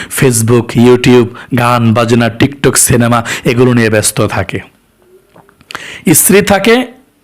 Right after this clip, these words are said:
ঐক্যত হয়ে, স্বামী থাকে ঐক্যত হয়ে মোবাইল নিয়ে।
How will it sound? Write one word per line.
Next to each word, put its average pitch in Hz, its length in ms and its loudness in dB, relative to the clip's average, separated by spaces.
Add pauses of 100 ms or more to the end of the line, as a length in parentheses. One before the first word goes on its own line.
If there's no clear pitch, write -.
(140)
ঐক্যত 233 320 2
হয়ে, 240 240 4 (220)
স্বামী 135 320 2
থাকে 131 300 -2
ঐক্যত 117 400 0
হয়ে 117 140 0
মোবাইল 98 460 0
নিয়ে। 92 220 -8